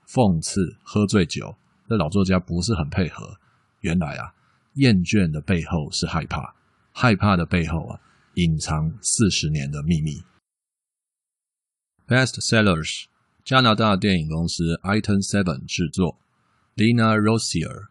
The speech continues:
导演，Michael Caine、Aubrey Plaza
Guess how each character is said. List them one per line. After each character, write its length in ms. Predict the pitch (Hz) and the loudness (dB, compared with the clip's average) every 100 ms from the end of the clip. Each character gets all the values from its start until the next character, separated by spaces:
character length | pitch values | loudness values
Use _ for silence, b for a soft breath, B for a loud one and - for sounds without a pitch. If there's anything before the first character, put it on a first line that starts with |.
| _ | _
导 220 | - 78 101 | -4 0 2
演， 180 | - - _ _ _ _ - | 0 -6 _ _ _ _ 0
Michael 360 | 101 110 110 | 2 4 0
Caine、 300 | 101 95 78 - 98 _ - | 0 -2 -2 -8 -16 _ -2
Aubrey 500 | 104 127 117 110 107 | 4 4 4 4 4
Plaza 560 | 98 90 85 - - | 2 0 0 -6 -12